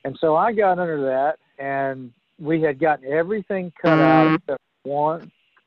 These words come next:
one, um, support r-, directly under the bird. And I had the big two twenty-five there that had the longest <laughs> bar I could find on it.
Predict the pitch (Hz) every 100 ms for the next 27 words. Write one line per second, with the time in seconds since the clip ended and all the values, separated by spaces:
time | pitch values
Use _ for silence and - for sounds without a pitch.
0 | _ _ _ _ _ _ _ 196 - 127
1 | 131 160 190 202 180 _ 147 151 147 143
2 | 135 131 - _ _ _ _ - 151 -
3 | 170 139 - 135 135 - 139 160 165 165
4 | 160 156 156 135 131 120 120 _ _ _
5 | _ _ _ _ _ _ _ _ - 139
6 | 139 139 156 151 160 151 156 151 165 -
7 | 175 170 - 170 160 156 165 160 151 151
8 | 156 156 151 143 135 127 131 131 147 139
9 | - 143 151 147 143 131 - 143 131 120
10 | 120 120 -